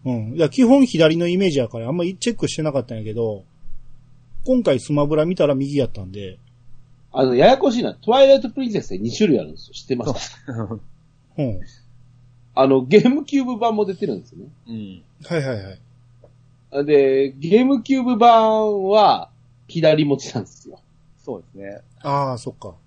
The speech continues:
Speaker 3: 本来のコントローラースタイルで。
Speaker 2: うん。で、
Speaker 3: はい。
Speaker 2: マップも全部ひ-、あの、鏡合わせなんです。
Speaker 1: はいはいはいはい。
Speaker 2: うん。だから本当に右左反転させただけっていう話です。
Speaker 1: なるほどね。
Speaker 2: ね。
Speaker 3: 一応今回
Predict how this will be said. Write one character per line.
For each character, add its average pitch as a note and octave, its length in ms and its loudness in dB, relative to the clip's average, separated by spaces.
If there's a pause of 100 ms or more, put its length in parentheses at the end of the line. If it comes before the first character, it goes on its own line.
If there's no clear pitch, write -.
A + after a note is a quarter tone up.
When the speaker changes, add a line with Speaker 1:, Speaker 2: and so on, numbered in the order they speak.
(220)
Speaker 3:
本 G3 240 -2
来 D3 160 2
の D#3 100 -6
コ D3 140 -2
ン C3+ 60 -4
ト C#3 100 -2
ロ C3 120 0
ー B2+ 40 0
ラ B2 60 0
ー - 20 -12
ス - 60 -18
タ C3+ 100 0
イ A2 60 -4
ル F#2+ 60 -18
で。 F#2 160 -12
Speaker 2:
う C#2+ 40 -20
ん。 - 40 -20 (160)
で、 F3+ 140 6
Speaker 3:
は A#2 140 -4
い。 - 100 -16
Speaker 2:
マ F#3+ 160 4
ッ G#3+ 100 -8 (120)
プ C#4 120 0
も B3+ 160 0
全 F#3+ 260 2
部 B2 120 -2
ひ-、 - 280 -18
あ C#3 120 -4
の、 A2+ 400 -8 (200)
鏡 D#3+ 400 0
合 C3 80 4
わ B2+ 80 -8
せ E2+ 100 -16
な - 60 -20
ん - 40 -20
で - 140 -20
す。 - 100 -20 (560)
Speaker 1:
は D#3 200 -2
い B2+ 60 -2
は A#2 100 -8
い A2 40 -6
は G2 60 -10
い - 20 -14
は G2+ 60 -12
い。 G2 40 -14
Speaker 2:
う - 20 -14
ん。 - 40 -
だ F#2+ 240 -16
か - 20 -20 (1160)
ら B2+ 160 -6
本 F#3 180 -2
当 G#3+ 60 0
に G#3 80 2
右 F3+ 600 -4
左 E3+ 260 6
反 D#3 160 0
転 D3+ 180 -2
さ C#3 140 -6
せ - 120 -16
た F2+ 100 -4
だ F2 120 -12
け G#2+ 140 -2
っ - 80 -14
て - 100 -20
い - 40 -20
う - 40 -20
話 - 80 -20
で - 120 -20
す。 - 420 -20 (380)
Speaker 1:
な C3+ 180 -2
る A2 80 -2
ほ G2+ 140 -10
ど G#2 60 -10
ね。 D3+ 220 -8 (920)
Speaker 2:
ね。 - 80 -20 (400)
Speaker 3:
一 - 160 -8
応 A#3 80 -6
今 C4+ 200 -2
回 G3+ 140 4